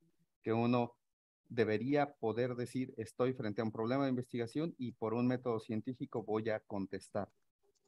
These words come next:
Es solo recordar estos conceptos que, que, pues, ya revisamos. Y esta última diapositiva que me pareció muy importante,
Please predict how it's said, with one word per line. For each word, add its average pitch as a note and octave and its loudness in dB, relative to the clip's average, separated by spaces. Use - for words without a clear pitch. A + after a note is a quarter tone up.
Es C#3+ -4
solo C#3+ 2
recordar B2 0
estos B2 -4
conceptos B2 -4
que, G2 -4
que, G#2 -8
pues, G2+ -6
ya A2 2
revisamos. C3+ 0
Y F3 -4
esta D#3+ 0
última D#3+ 0
diapositiva C3 -2
que C#3+ 0
me A#2+ 0
pareció A#2+ 2
muy D3 2
importante, B2 0